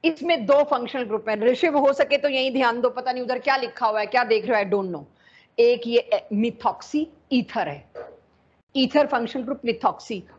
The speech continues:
और alcohol। अभी थोड़ी देर पहले हमने देखा था एक ही carbon पे ओएच और सीएन दोनों होते हैं तो उसको बोलते हैं cyanohydrin। एक ही carbon पर ओएच और ओसीएच थ्री, बड़ा ही interesting compound बनता है। इसको, और किससे बना है ये?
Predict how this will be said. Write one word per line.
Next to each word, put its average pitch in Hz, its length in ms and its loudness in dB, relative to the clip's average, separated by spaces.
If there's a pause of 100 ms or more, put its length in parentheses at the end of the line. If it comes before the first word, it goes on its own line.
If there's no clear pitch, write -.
और 247 100 6
alcohol। 202 440 -2 (180)
अभी 359 160 2
थोड़ी 330 220 0
देर 359 100 -2
पहले 330 220 2
हमने 311 220 0
देखा 302 220 0
था 349 120 0
एक 269 280 -4
ही 359 60 -2
carbon 285 340 0
पे 311 200 -2
ओएच 302 320 2
और 339 60 0
सीएन 294 360 -2
दोनों 277 260 0
होते 277 180 -4
हैं 277 80 -4
तो 285 60 -4
उसको 285 200 -6
बोलते 247 240 0
हैं 294 80 0
cyanohydrin। 214 680 0 (1040)
एक 349 340 2
ही 427 100 6
carbon 311 420 2
पर 349 300 0
ओएच 262 520 2 (360)
और 294 160 4 (140)
ओसीएच 302 580 0
थ्री, 190 200 -8 (300)
बड़ा 247 160 4
ही 320 160 4
interesting 302 640 0
compound 262 460 2
बनता 196 360 2
है। 240 280 0 (320)
इसको, - 300 -2
और 262 260 0
किससे 415 300 2
बना 311 240 0
है 285 160 -2
ये? 240 320 -6